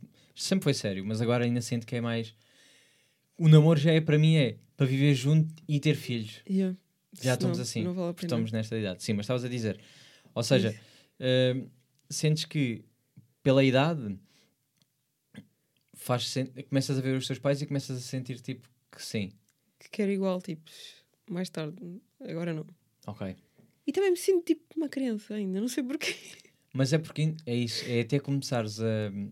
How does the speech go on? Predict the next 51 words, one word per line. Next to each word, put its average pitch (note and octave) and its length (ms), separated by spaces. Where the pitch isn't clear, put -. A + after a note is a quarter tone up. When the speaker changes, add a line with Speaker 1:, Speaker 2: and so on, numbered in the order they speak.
Speaker 1:
a B2+ 60
viver A#2+ 300
sozinha. A#2 640
Speaker 2:
Talvez, G3 340
já, D#3+ 260
eu D#3+ 120
também D#3+ 180
não D#3+ 80
tenho E3+ 180
casa, F#3 320
não. F#3+ 300
Speaker 1:
E B2 120
ganhas B2+ 440
uma, B2 260
uma B2 200
perspectiva A#2+ 400
diferente. G#2 500
Speaker 2:
Yeah, F3+ 280
é - 60
verdade. E3+ 260
Speaker 1:
Eu B2 60
ganhei, C3 320
há G#2+ 40
coisas A2+ 200
que - 60
eu - 20
não G#2 80
fazia G2+ 180
ideia G#2 220
que A2+ 100
existiam B2+ 400
na B2 80
vida. G#2 340
Sabes, G2 240
tipo, - 180
coisas G#2 220
que - 60
têm A#2 100
que A2 80
se - 80
tratar A2+ 400
que - 80
eu B2+ 40
não B2 60
fazia C3+ 260
Speaker 2:
E D#3+ 40
Speaker 1:
ideia. - 140
Speaker 2:
aprendes, E3+ 360
tipo, E3 220
sozinho. F3+ 580
Speaker 1:
Completamente. F#2 560